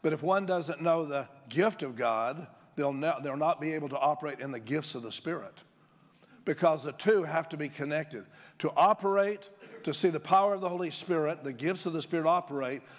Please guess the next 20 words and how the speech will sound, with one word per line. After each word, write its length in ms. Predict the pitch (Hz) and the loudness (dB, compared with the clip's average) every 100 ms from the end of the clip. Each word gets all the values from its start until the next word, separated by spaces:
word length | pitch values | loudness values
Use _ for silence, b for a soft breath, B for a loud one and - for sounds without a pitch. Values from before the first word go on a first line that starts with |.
| B | B
one 320 | 143 170 180 | 4 4 4
must 240 | 170 160 - | -2 -4 0
know 220 | 170 165 | 0 2
the 140 | 147 | -2
giver 500 | 131 147 202 147 147 151 | 0 2 2 0 -4 0
of 200 | 139 135 | -2 -2
the 100 | 120 | -2
gifts 400 | 143 165 123 - | 0 0 -2 -2
and 180 | 143 139 | -2 -2
the 100 | 131 | -2
giver 580 | 147 196 151 131 165 - b b b b - | 0 0 -2 -4 -6 -10 b b b b -2
of 160 | 151 | 0
the 120 | 143 139 | 0 -4
authority 580 | - 180 175 151 - | 0 2 2 0 -6
and 140 | 135 131 | -6 0
right 280 | 143 147 - | 0 0 -4
to 120 | 143 | -2
use 240 | 151 156 | 0 0
these 220 | 117 95 | -2 -8
gifts. 360 | 104 87 78 | -8 -8 -10